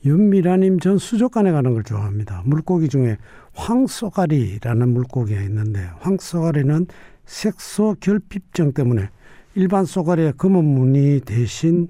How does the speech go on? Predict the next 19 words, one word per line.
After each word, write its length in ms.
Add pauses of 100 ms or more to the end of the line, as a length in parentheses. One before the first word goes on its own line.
(120)
황금빛을 720
갖게 280
된 140
물고-, 600 (260)
물고기입니다. 760 (380)
그 140
아름다움과 800
희귀성으로 840 (480)
천연기념물 840 (280)
백구십 520
호로 360
지정되었고요. 800 (160)
결핍을 840 (480)
오히려 380
아름답게 500
승화시킨 640
점이 240
참 240
신기한 580